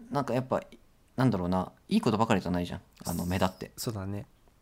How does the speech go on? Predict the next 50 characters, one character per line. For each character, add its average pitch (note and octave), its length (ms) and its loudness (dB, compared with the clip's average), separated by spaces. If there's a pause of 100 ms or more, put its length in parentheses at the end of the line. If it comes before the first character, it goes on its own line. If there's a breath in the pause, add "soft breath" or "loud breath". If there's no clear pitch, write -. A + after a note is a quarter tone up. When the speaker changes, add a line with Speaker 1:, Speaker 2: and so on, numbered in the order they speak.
(840)
Speaker 1:
う A2+ 60 2
ん。 F#2+ 240 4 (360)
そ D#3 100 -4
の F3+ 80 2
感 F3+ 140 4
覚 D#3+ 280 2
な D3 120 4
い B2 60 4
の F#2+ 80 0
か E3+ 100 -2
な F3+ 120 -2
っ F#3+ 40 -6
て。 - 180 -12 (580 loud breath)
Speaker 2:
あ A#2+ 520 -2
ー、 - 80 -8
自 - 180 -4
分 G3 300 -2
は A#3 240 -4
多 G#3+ 180 -8
分、 C3 360 -2
そ - 120 -8
も G#3+ 120 -2
そ C3 120 -4
も A2 80 -2
ど A2 120 -2
っ - 20 -2
ち - 100 -10
か D#3 120 -2
っ - 20 -8
て E3 100 -4
い D#3+ 40 0
う - 20 -2
と B2+ 100 -4
目 A2+ 120 0
立 A#2+ 200 -2
ち - 40 -12
た B2+ 120 -2
が B2 120 0
り B2 80 -2
屋 A#2+ 100 -2
だ A#2+ 140 -2
し、 G#2 580 -2 (720 soft breath)
あ C3 100 -6
と、 - 140 -6
Speaker 1:
あ F#2+ 40 2 (180)
ー。 - 20 -2
Speaker 2:
や - 80 0
っ - 40 -4
ぱ E3 100 2
り、 A#2+ 140 -2